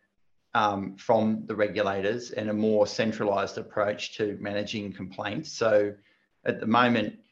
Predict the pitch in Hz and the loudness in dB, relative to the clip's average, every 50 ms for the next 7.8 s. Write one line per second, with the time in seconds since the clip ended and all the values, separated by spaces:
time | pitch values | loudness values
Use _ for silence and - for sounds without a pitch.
0 | _ _ _ _ _ - - 156 147 - - - - - - - _ 143 143 143 | _ _ _ _ _ -2 0 0 2 2 -2 -6 -10 -16 -20 -6 _ 4 6 10
1 | 135 131 127 127 - - 131 120 123 123 120 110 - - 120 110 113 110 - - | 10 10 8 8 6 6 6 6 6 4 4 0 0 0 0 0 0 0 -2 -4
2 | 117 107 113 107 - 123 110 107 104 110 123 123 117 113 113 110 107 110 104 104 | 0 0 2 2 2 2 2 2 2 2 2 2 2 2 0 0 0 0 -2 -2
3 | 107 104 - 113 101 - 120 110 113 117 113 110 - 120 110 110 107 104 107 90 | -6 -4 -4 -6 -4 0 0 0 2 0 -2 -2 -2 -2 -2 0 0 0 0 0
4 | 110 110 110 110 110 101 104 92 117 113 113 - - - 113 110 107 107 104 104 | 0 2 2 2 2 2 0 2 2 0 0 0 -4 -4 -2 0 0 0 0 -2
5 | 104 101 95 - _ _ _ _ _ _ _ _ _ - 117 120 120 120 120 117 | -4 -6 -8 -12 _ _ _ _ _ _ _ _ _ -4 0 0 2 2 2 0
6 | 117 - 156 151 135 123 104 - - 127 120 117 117 117 - 117 110 113 113 110 | 0 0 0 2 2 0 0 4 4 6 6 6 2 2 -2 -2 0 0 2 2
7 | 110 110 107 107 101 - 123 113 110 110 110 107 107 104 101 | 2 0 0 -2 -6 -6 -4 -4 -2 -2 -2 -2 -4 -6 -8